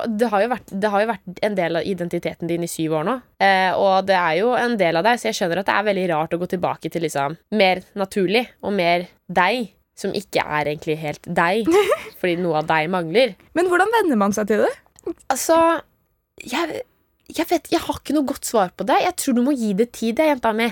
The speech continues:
Speaker 2: Ja.
Speaker 1: Jeg tror du bare må tenke at dette ordner seg.
Speaker 2: Dette er enda en av de byrdene i livet som man rett og slett bare må se på en sånn, det er i
Speaker 1: Ja.
Speaker 2: motgang det går oppover.
Speaker 1: Ja, men jeg, hvorfor, jeg skjønte ikke,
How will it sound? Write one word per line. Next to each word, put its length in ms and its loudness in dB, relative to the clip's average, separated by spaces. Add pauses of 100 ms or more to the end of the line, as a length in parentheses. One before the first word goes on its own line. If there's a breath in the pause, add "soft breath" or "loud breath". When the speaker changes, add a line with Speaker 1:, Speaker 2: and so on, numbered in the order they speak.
Speaker 2:
Ja. 240 -2
Speaker 1:
Jeg 160 2
tror 180 0
du 140 0
bare 260 4
må 160 -2 (480)
tenke 400 0
at 300 -10 (360)
dette 280 0
ordner 320 0
seg. 160 2 (160)
Speaker 2:
Dette 240 0
er 140 0
enda 260 0
en 160 0
av 80 -2
de 80 0
byrdene 460 -2
i 40 0
livet 300 -2
som 160 -2
man 140 0 (100)
rett 260 -4
og 80 -4
slett 220 -2
bare 160 2
må 160 -2
se 300 -4 (100)
på 140 -2 (180)
en 160 -4
sånn, 300 -2 (100)
det 140 -2
er 80 4
i 80 6
Speaker 1:
Ja. 100 6
Speaker 2:
motgang 260 0
det 120 -2
går 100 -2
oppover. 240 -4
Speaker 1:
Ja, 160 6 (400 loud breath)
men 240 2
jeg, 160 -4 (160)
hvorfor, 240 4
jeg 240 0
skjønte 240 2
ikke, 80 4